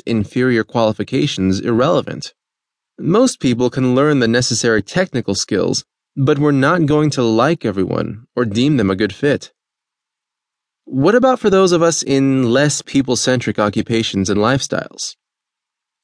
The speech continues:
Wait, those simply don't exist.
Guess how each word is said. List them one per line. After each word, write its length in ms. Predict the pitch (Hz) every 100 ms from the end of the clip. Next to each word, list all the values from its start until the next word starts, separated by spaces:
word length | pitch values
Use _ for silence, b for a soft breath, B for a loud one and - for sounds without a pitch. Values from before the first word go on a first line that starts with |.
| -
Wait, 400 | 135 110 - - _ _ _ _ _ _
those 460 | 120 135 143 120 -
simply 320 | 135 123 117
don't 340 | 101 98 101
exist. 640 | 104 98 110 151 131 -